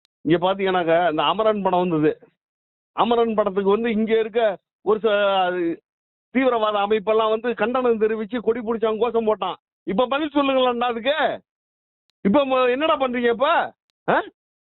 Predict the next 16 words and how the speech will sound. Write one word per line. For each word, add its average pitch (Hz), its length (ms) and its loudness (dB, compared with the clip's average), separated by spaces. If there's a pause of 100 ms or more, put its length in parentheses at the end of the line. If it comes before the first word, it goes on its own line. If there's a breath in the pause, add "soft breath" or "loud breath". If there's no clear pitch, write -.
(600)
இப்ப 165 300 0
அதுக்கு 202 480 -4 (340)
ஒரு 113 200 -2
அமரன் 247 500 0
படம் 285 260 0
வந்ததுக்கே 277 460 -2
உங்களுக்கு 269 340 -2
இவ்வளவு 254 380 2
இதா 269 200 0
இருக்க, 240 560 2 (240)
நேருக்கு 294 420 -2
நேரா 277 320 -2
என் 247 100 -2
சகோதரன் 269 400 0
செத்துக்கிட்டு 277 440 -2
இருக்கானே, 226 360 0